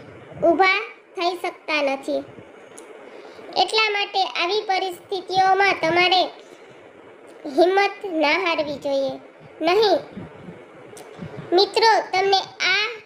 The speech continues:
વીડિયો કેવો લાગ્યો, એક કોમેન્ટ કરીને જરૂર જણાવજો. અને સારી એવી એક કોમેન્ટ કરજો અને જણાવજો. જો આ વીડિયો ગમ્યો હોય, તો એક લાઈક જરૂર કરી દેજો.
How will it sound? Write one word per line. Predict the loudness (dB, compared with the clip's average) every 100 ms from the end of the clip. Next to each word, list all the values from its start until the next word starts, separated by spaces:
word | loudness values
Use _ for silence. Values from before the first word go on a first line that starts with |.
| _ -12
વીડિયો | -8 -6 -2 -2
કેવો | -2 -2 0
લાગ્યો, | 0 0 0 -2 -2 0
એક | -2 -2 -2
કોમેન્ટ | 2 4 2 -2
કરીને | -2 0 2 2
જરૂર | 2 2 4 4
જણાવજો. | 4 0 2 4 2 0 -2 -6 -8 -20 -20 -20 -20 -18 -18 -12 0
અને | 4 4
સારી | 2 0 0 0 2
એવી | 2 2 2
એક | 0 -8 -2
કોમેન્ટ | 2 2 0 -2
કરજો | -4 -4 -4 -4 -6 -14 -20 -20 -20 -20 -20 -4
અને | 4 4
જણાવજો. | 6 4 4 2 4 2
જો | 4
આ | 4 4 2
વીડિયો | 0 -2 2 4
ગમ્યો | 4 2 4 4
હોય, | 6 6 4
તો | 2 -12 -2 0
એક | 2 2 2 0
લાઈક | 2 2 0 -2
જરૂર | -2 2 2 2
કરી | 0 -2 2
દેજો. | 2 2 -2